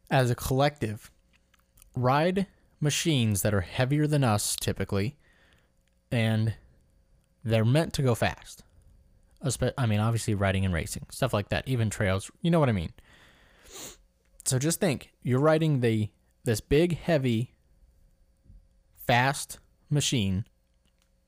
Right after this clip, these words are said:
and all you are controlling this with or hanging on with is your legs and your arms. Now, that now that you've drawn this picture, think about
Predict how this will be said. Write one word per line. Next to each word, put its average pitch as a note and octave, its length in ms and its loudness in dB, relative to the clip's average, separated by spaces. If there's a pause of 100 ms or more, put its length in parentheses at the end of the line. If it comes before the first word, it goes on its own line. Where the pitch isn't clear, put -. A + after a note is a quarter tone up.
(2250)
and A#2+ 220 -2
all E3+ 260 4
you F3 240 2
are D#3+ 380 2
controlling C#3+ 520 0
this G#2+ 200 -4
with A#2 180 -2
or A2+ 60 -2
hanging A#2+ 380 0
on A#2 180 0
with C3+ 240 -2 (340)
is A2+ 140 -2
your F#2+ 100 -2
legs D#3 420 -2
and A#2 180 -2
your G#2 80 -2
arms. - 420 -8 (2500)
Now, D3 340 -2 (880)
that B2+ 300 -2
now D#3+ 160 2
that E3+ 120 0
you've D3 140 2
drawn C#3 200 2
this A#2+ 120 0
picture, C#3+ 500 0 (840)
think D#3+ 300 -4
about C3+ 480 2